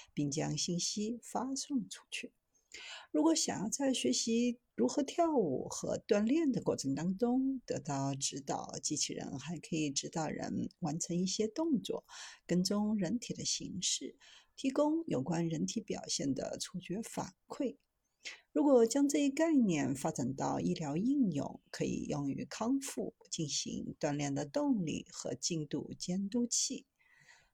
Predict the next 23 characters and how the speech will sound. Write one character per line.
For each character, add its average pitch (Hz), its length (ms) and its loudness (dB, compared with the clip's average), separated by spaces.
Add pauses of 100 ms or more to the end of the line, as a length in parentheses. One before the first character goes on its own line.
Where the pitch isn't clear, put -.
(140)
没 277 100 6
有 392 140 2
显 - 280 -2
示 - 180 0
屏 165 280 -2
的 - 400 -2
可 185 140 -6
穿 147 240 -4
戴 151 100 0
助 240 320 -4
手， - 400 2
很 - 360 -2
难 - 280 -6
向 202 300 -2
用 285 240 0
户 - 360 -8
提 - 140 -4
供 185 340 2
有 175 180 -4
意 160 200 -2
义 156 60 -2
的 190 140 -6
反 - 320 -8